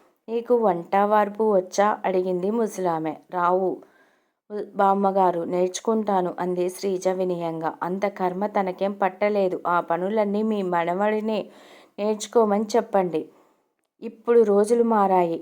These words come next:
అంది కోపంగా కనకం. "ఆడపిల్ల మెట్టినింటికి వెళ్ళాక వంట వార్పు రాకపోతే ఎలా అమ్మా?" అంది ముసలమ్మ.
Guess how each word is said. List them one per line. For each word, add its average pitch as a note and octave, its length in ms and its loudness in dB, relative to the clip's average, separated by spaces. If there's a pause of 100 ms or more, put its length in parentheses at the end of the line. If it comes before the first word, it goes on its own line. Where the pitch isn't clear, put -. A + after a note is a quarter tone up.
అంది F#3+ 300 -2
కోపంగా F#3 560 2
కనకం. F3 420 -4 (140)
"ఆడపిల్ల F#3 480 0
మెట్టినింటికి G3 800 -4
వెళ్ళాక F3+ 480 0 (120)
వంట F3 380 -4 (160)
వార్పు F3+ 420 -4 (120)
రాకపోతే F3+ 760 -2
ఎలా F3+ 300 0
అమ్మా?" F#3 300 -4 (880)
అంది G#3+ 340 -2
ముసలమ్మ. G3+ 580 -2